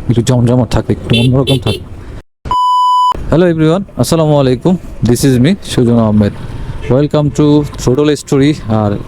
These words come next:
এই যে দেখতেছেন, এটা হচ্ছে কর্ণফুলী টানেল, পতেঙ্গার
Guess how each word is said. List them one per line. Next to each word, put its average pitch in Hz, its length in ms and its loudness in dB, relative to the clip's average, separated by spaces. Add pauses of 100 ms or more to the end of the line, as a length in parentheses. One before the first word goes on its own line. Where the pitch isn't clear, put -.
এই 143 180 2
যে 151 100 2
দেখতেছেন, 135 500 -2 (140)
এটা 123 220 0
হচ্ছে 123 400 0 (1900)
কর্ণফুলী 143 480 2
টানেল, 107 300 0 (380)
পতেঙ্গার 120 500 2